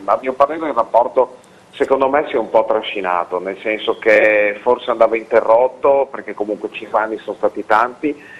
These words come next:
Birtig ci crede, ma non ci crede come il, all'inizio del secondo anno, forse è anche un po' normale perché comunque sono, eh, sei, questa sarebbe la sesta stagione, eh, ci mette professionalità, ci mette la passione che ha nel suo lavoro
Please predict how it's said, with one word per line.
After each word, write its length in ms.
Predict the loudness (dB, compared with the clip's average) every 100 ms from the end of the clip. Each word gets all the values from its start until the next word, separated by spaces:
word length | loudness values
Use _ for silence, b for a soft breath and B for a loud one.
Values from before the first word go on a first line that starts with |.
| B B
Birtig 600 | 0 2 2 0 -2 -2
ci 240 | 0 -2
crede, 560 | 2 2 4 2 0 0
ma 340 | -6 -2 0
non 260 | 2 0 -2
ci 180 | -4 -2
crede 340 | 2 4 2
come 580 | -2 -2 0 2 0 -2
il, 320 | -4 -8 -2
all'inizio 540 | 0 0 -4 -8 -10 -8
del 160 | -8
secondo 400 | -8 -8 -4 0
anno, 500 | 2 2 -2 -4 -4 -2
forse 320 | 0 0 0
è 40 |
anche 160 | 0 -2
un 100 | 0
po' 140 | 0
normale 520 | 0 -2 2 2 2 -2
perché 260 | -8 -8
comunque 380 | -6 -4 -2 -2
sono, 280 | -2 -2 -6 B B -4
eh, 360 | -2 0 -2 -2 2
sei, 400 | 4 4 2 0
questa 260 | -2 -2 -4
sarebbe 240 | -2 0
la 160 | -2 -2
sesta 340 | -4 0 0 0
stagione, 580 | -2 -4 -2 -2 -4 -10 B B -16
eh, 160 | -12 -8
ci 160 | -4 0
mette 220 | 2 2
professionalità, 1080 | 2 2 0 2 2 2 2 2 4 2 0
ci 120 | -2
mette 240 | 0 2
la 100 | 2
passione 440 | 2 -2 0 0 0
che 80 | 0
ha 80 |
nel 160 | 0 -2
suo 140 | 2
lavoro 640 | 2 4 4 4 2 0